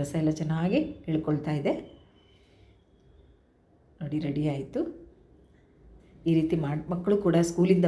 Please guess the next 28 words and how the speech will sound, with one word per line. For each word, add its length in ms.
ಬಂದಾಗ 360
ನೀವು 180
ಈ 80
ರೀತಿ 180
ಮಾಡಿಕೊಟ್ರೆ, 480
ಸ್ವಲ್ಪ 200
ಹಾಲು 260
ಮಿಕ್ಸ್ 240
ಮಾಡಿಕೊಟ್ರೆ 420
ಇಷ್ಟಪಟ್ಟು 640
ಕುಡಿತಾರೆ. 420
ಈ 20
ಥರ 80
ಒಂದು 140
ಪಾನೀಯನ 500
ರೂಢಿ 280
ಮಾಡಿ. 200
ಹೊರಗಡೆಯಿಂದ 520
ಮಕ್ಕಳಿಗೆ 400
ಏನು 140
ಜ್ಯೂಸು, 380
ಐಸ್ 180
ಕ್ರೀಮ್ 200
ಆ 80
ಥರ 80
ಏನೂ 140
ಕೊಡಬೇಡಿ, 340
ಆರೋಗ್ಯ 260